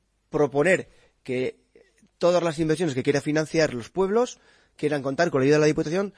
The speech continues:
deben tener ese enfoque para, eh, conseguir el desarrollo de esos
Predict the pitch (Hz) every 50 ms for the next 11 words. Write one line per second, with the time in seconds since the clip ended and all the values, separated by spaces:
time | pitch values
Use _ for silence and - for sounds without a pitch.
0 | _ _ _ - 147 147 165 170 175 165 - _ - - 139 147 147 - - _
1 | - - 156 170 165 156 - - 170 165 - 180 185 190 - - - - - _
2 | _ _ - - 117 120 127 135 147 156 - - 120 117 113 113 110 110 110 107
3 | 110 107 - - - _ _ _ _ _ _ _ _ _ _ - 139 135 117 139
4 | 139 156 165 170 - _ - _ _ - - 156 151 143 - 202 - - 165 156
5 | 127 117 113 104 - - - - _ _ _ - - 113 123 120 120 120 - -
6 | - 135 - - 139 127 - -